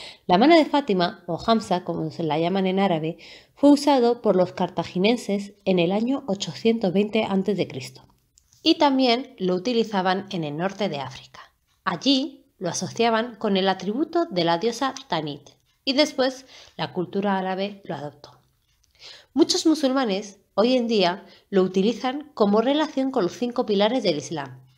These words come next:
la familia del profeta o amuleto para protegerse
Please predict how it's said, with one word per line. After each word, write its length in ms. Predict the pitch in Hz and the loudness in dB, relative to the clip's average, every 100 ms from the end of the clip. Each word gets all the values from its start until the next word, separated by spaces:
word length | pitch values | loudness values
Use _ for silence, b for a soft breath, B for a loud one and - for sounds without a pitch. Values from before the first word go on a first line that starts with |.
| b b b | b b b
la 100 | 165 | -4
familia 380 | 160 151 156 135 | -4 -4 -4 -4
del 180 | 139 | -8
profeta 680 | - 214 285 277 269 269 - _ | -6 -4 -2 -2 -2 -6 -10 _
o 120 | 311 | 2
amuleto 600 | 330 330 320 285 277 277 269 | 4 6 6 4 4 0 0
para 220 | 202 180 | 0 0
protegerse 760 | 175 - 175 - 254 - 269 | -2 -6 -8 -6 -6 -4 -6